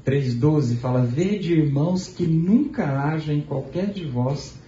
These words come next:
um coração mau e infiel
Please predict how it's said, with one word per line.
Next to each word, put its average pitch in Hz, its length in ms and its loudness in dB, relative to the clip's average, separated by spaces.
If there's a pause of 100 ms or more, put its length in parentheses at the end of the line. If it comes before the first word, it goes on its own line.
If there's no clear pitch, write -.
(400)
um 165 100 0
coração 175 560 2
mau 165 680 0
e 170 180 -4
infiel 123 800 -2